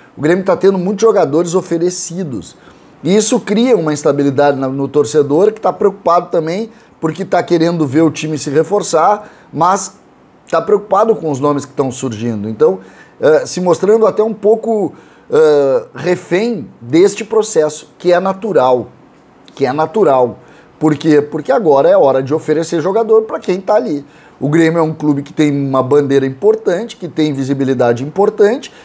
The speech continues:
e vai receber muitos jogadores. Como esses quatro, o Edilson tem se oferecido e esses outros três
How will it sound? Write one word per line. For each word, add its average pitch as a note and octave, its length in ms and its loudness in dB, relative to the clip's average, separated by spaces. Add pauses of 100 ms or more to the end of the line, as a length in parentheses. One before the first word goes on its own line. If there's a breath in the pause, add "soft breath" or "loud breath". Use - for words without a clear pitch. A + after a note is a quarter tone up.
(160 loud breath)
e F3+ 180 2
vai C3+ 260 2
receber F#3+ 560 -2
muitos F3+ 320 -6
jogadores. G#3 680 0 (480)
Como D#3 240 0
esses A#3+ 220 -4
quatro, D3 440 0
o A#2 40 0
Edilson B2 380 -6
tem B2 120 -4
se B2 140 -4
oferecido F3 640 -2 (360 loud breath)
e C#3 120 2
esses D3 300 0
outros C#3 360 0
três D#3 420 0